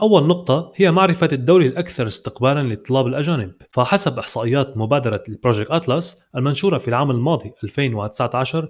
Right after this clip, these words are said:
حول أعداد الطلاب الدوليين في الخارج، نجد أن كندا تحتل المرتبة الثالثة على مستوى العالم بعدد طلاب كلي يتجاوز الأربعمائة وخمسة وثلاثين ألف طالب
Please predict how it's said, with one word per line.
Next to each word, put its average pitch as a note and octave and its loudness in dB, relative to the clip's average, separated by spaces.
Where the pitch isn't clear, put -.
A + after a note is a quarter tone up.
حول F3 4
أعداد C3+ 0
الطلاب E3+ 2
الدوليين A#2+ 0
في - -10
الخارج، D3+ -2
نجد F3 2
أن B2+ -2
كندا F3+ -2
تحتل F3 0
المرتبة B2 -2
الثالثة F3+ 0
على C3+ 0
مستوى D3+ -2
العالم B2 -2
بعدد D3+ 2
طلاب C#3 0
كلي B2+ -2
يتجاوز C#3 0
الأربعمائة A#2 -2
وخمسة B2 -4
وثلاثين A2 -4
ألف C#3 -4
طالب A#2+ -2